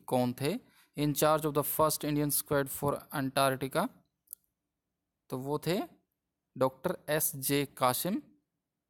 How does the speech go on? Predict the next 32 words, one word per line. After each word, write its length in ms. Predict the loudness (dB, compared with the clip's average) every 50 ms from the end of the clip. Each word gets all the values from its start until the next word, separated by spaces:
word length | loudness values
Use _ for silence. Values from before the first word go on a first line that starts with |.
| -20 -20 _ _ _ _ _ _ _ _ _ -12
शहीद, 600 | -6 -2 -2 -2 0 -2 -2 -2 -2 -4 -4 -8 -16 _ _ _ _ _ _ _
सईद 480 | -8 -6 -2 0 0 0 -2 -4 -8 -14 -14
जहूर 520 | -6 -2 0 0 2 2 0 -2 -2 -4 -2 0
कासिम 320 | 0 0 0 0 -2 -2
इनका 240 | -2 -2 -2 -2 0
नाम 240 | 0 0 -2 -2 -4
है। 180 | -4 -6 -8 -8 -12 _ _ _ _ _ _ _ _ _ _ _ _ _ _ 0
कासिम 300 | 0 0 0 0 -2 -2
ने 200 | -2 0 0 0
अंटार्कटिका 760 | 0 -2 -2 -2 -2 2 2 2 2 2 0 -2 -4 -2 -2
में 180 | -2 -2 -2 0
भारत 300 | 2 2 2 2 0 -4
की 200 | -10 -8 -6 -4
अन्वेषण 520 | -2 -2 -2 -2 -2 -2 -4 -2 -2 -2
में 140 | -2 0 0
मदद 300 | 0 -2 -2 -2 -4 -6
की 240 | -8 -12 -8 -4 -2
और 200 | -2 -2 -2 -2
उन्नीस 320 | -2 -2 -2 -2 -2 -2
सौ 60 | -2 -4
इक्यासी 420 | -2 -2 -2 -2 -2 -4 -6 -6
से 140 | -4 -4 -2
उन्नीस 260 | -2 -2 -2 -2 -2
सौ 80 | -2 -2
अठासी 340 | -2 -2 -4 -4 -6 -8
तक 240 | -6 -6 -6 -6 -6
अन्य 320 | -6 -4 -4 -2 -2 -2 -2
सात 320 | 0 0 -2 -2 0 -2
अभियानों 420 | -2 -2 -2 -2 -2 -2 -2 -4
का 140 | -4 -4 -2
मार्गदर्शन 600 | 0 2 2 2 2 0 -2 -2 -2 -2 -2 -2
भी 240 | -2 -2 -4 -4